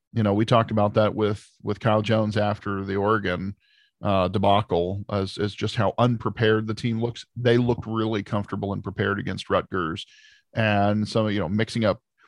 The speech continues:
the concepts, uh, more pressure, more blitzing, more shifts, more adjustments, and so on. I, you know, it's interesting. They look, it, it looks like a more com-, complex defense, and yet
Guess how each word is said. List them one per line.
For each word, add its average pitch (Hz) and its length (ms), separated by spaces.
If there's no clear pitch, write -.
the - 120
concepts, 185 1000
uh, 101 320
more 104 220
pressure, 156 580
more 95 240
blitzing, 139 640
more 104 220
shifts, - 460
more 104 200
adjustments, 120 600
and 101 100
so 160 180
on. 120 80
I, 123 160
you 117 400
know, 131 100
it's 127 140
interesting. 139 380
They 113 160
look, 110 400
it, - 180
it - 180
looks 131 200
like 151 120
a 127 60
more 123 200
com-, 127 300
complex 123 500
defense, 143 480
and 131 200
yet - 400